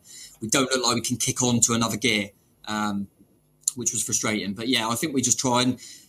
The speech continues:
we are literally trying to get a one nil head start and then see the game out. And I don't think we're, it's different if it's, you get the goal with ten minutes to go, of course, then you've got a, you know,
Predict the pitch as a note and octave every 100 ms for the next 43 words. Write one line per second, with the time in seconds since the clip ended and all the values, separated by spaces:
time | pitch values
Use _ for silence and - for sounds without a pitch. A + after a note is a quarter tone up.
0 | _ _ C3+ D3+ C3+ C#3+ - - - B2
1 | B2+ A2 A#2+ A#2+ A2+ A#2+ - B2+ G#2+ G#2+
2 | - A2+ A2+ G#2 A#2 G#2 A#2+ A#2 G2+ G2+
3 | - G#2+ G#2+ - - B2 B2 - A2+ -
4 | A#2+ A2 G#2+ - _ _ _ - - E3+
5 | F3 E3 D3+ D3 C#3+ - D#3 C3+ B2+ C#3
6 | D3+ D3 C#3 D3 C#3+ C#3 C3+ D3+ D3 C3+
7 | - D3+ A#2+ A#2+ G#2+ G#2+ G#2+ A#2+ G#2 A2
8 | G#2 _ - A2 F#2+